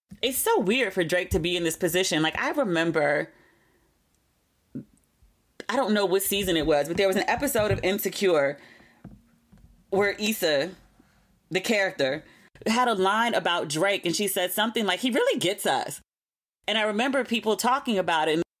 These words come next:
there was this whole conversation about Drake makes music for college-educated girls or something like that. But it was like the general consensus is that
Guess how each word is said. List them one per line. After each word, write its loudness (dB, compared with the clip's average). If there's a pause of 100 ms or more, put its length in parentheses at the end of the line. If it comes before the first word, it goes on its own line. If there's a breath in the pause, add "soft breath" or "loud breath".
(120)
there 2
was 2
this 0
whole 0
conversation -2
about 0
Drake 0
makes -2
music 2 (220 loud breath)
for -2
college-educated 0
girls 2
or 2
something 0
like 0
that. 0
But 2
it 4
was 2
like -2
the 2
general 2
consensus 0
is -2
that -2